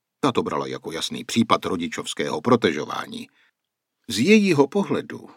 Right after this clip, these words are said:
otec utrácel peníze, jež měly správně patřit jí. Zbytečně je vyhazoval za procedury, které nemoc dokázaly jen prodloužit, nikoli vyléčit. Pokud by se Tien Ming rozhodl pro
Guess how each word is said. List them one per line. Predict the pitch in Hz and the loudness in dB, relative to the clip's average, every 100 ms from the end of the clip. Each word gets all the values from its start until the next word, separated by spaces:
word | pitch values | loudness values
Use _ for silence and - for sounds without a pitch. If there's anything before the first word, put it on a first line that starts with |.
| _ | _
otec | - 120 113 - | 2 6 6 4
utrácel | - - 202 196 190 165 | -2 4 4 4 4 2
peníze, | 131 123 107 107 95 73 76 82 127 - - | 6 6 8 4 2 -2 -6 -6 -6 -14 -4
jež | 95 117 - | 4 4 8
měly | 113 135 151 127 | 8 10 10 8
správně | - - 107 143 139 135 | 4 0 0 2 4 4
patřit | 113 127 123 - 117 117 | 4 0 0 0 0 0
jí. | 92 85 123 196 135 _ _ _ _ _ _ _ - | -6 -4 -2 -2 -2 _ _ _ _ _ _ _ -10
Zbytečně | 110 113 214 - - 98 90 | -2 4 4 4 0 0 2
je | 71 | 4
vyhazoval | 73 95 92 87 73 71 | 2 2 0 -2 -2 0
za | 110 | 0
procedury, | - 143 - 131 135 147 | 4 2 4 4 6 4
které | 151 123 101 | 4 2 4
nemoc | 92 110 104 | 4 4 4
dokázaly | 113 110 104 95 98 | 2 2 0 2 2
jen | 90 87 82 | 2 0 0
prodloužit, | 123 131 104 90 90 110 | 4 6 6 2 0 2
nikoli | 147 - 78 | 2 2 -2
vyléčit. | 58 60 52 - - - _ _ _ _ _ _ _ _ _ _ _ _ _ | -2 -6 -8 -12 -16 -16 _ _ _ _ _ _ _ _ _ _ _ _ _
Pokud | 277 233 208 | 2 4 2
by | 170 | 2
se | - | 2
Tien | 127 - 143 104 | 2 4 4 6
Ming | 107 113 113 | 6 6 6
rozhodl | 127 110 113 95 | 0 2 2 2
pro | - 90 | -2 -4